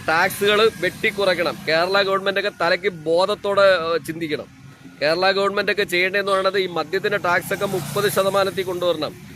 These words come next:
പെട്രോളിന്റെ ടാക്സ് വെറും, ആ, മുപ്പതിനകത്ത് കൊണ്ടുവരണം. പിന്നെ എല്ലാ മേഖലയിലും അനാവശ്യ ടാക്സുകൾ വയ്ക്കാൻ പാടില്ല.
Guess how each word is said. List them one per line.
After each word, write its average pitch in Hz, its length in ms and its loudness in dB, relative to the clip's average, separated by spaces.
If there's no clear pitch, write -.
പെട്രോളിന്റെ 202 460 2
ടാക്സ് 196 400 2
വെറും, 208 440 0
ആ, 170 480 4
മുപ്പതിനകത്ത് 214 640 2
കൊണ്ടുവരണം. 185 520 2
പിന്നെ 190 180 0
എല്ലാ 180 500 4
മേഖലയിലും 208 540 2
അനാവശ്യ 196 380 2
ടാക്സുകൾ 180 520 0
വയ്ക്കാൻ 196 380 2
പാടില്ല. 180 520 0